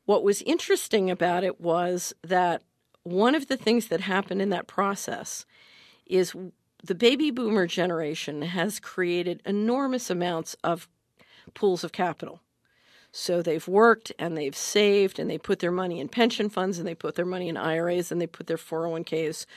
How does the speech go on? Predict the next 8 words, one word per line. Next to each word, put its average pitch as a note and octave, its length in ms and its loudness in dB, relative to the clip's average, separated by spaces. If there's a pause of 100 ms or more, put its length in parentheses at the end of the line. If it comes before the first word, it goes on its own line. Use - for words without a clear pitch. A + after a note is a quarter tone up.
(460)
Part C4+ 320 8
of D#4 140 -2
this A3 200 -2
rebalancing G3+ 800 2
was D#3+ 200 -4
taking A#3 400 0
that E3+ 180 -2
capital G#3+ 640 -2